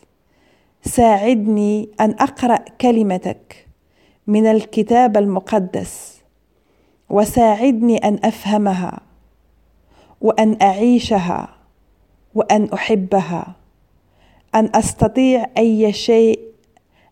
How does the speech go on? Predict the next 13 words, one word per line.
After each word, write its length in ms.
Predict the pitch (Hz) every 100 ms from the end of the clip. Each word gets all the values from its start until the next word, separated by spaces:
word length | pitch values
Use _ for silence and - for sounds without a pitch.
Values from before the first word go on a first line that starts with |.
| -
أنا 220 | 254 254
أستطيع 920 | 226 214 214 - - 202 247 247 254 247
أي 320 | - 226 208 202
شيء 480 | - 226 226 220 - - _ _ _
في 140 | -
المسيح 760 | 202 202 202 - 214 208 202 -
الذي 680 | 208 202 214 208 208 202 208 _ _ _ _ _ _ _ _ -
يقويني. 1080 | 214 - 214 202 196 220 220 208 202 202 202 _ -
الشكر 640 | 185 - 233 220 214 202 -
والمجد 600 | 196 185 185 190 202 190 _ - -
لك 340 | 185 202 202
يا 500 | 202 196 185 165 165
رب. 240 | 180 175